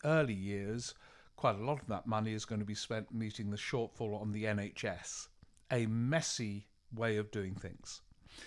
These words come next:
Then there are the Tory M Ps who cannot bear the idea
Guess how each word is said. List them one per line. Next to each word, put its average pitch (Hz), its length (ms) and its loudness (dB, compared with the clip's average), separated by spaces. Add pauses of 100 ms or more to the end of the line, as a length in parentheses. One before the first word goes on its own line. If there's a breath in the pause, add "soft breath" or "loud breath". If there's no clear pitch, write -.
(380 loud breath)
Then 160 260 10
there 165 180 8
are 135 140 8
the 117 100 -2
Tory 156 460 6
M 113 160 2
Ps 170 540 -2 (1300)
who 135 120 4
cannot 160 680 6
bear 147 400 6
the 127 160 4
idea 131 640 4